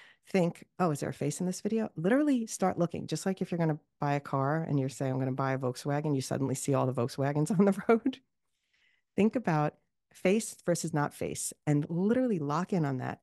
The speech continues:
as you scroll through the For You page and see how the videos that are more viral and have a lot of views, how are they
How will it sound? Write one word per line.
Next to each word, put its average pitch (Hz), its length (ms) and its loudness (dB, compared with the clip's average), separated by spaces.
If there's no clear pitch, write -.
as 139 140 2
you 135 60 -2
scroll 131 440 -2
through - 360 -4
the - 60 -6
For - 180 -6
You 131 100 -2
page - 340 -8
and 143 160 4
see 135 380 2
how 180 460 2
the 208 100 0
videos 156 580 0
that 139 160 2
are 135 240 2
more 151 240 4
viral 156 340 -2
and 131 100 -2
have 147 120 -2
a 143 40 -4
lot 143 140 0
of 139 80 -2
views, 135 360 0
how 175 260 0
are 196 100 0
they 143 340 0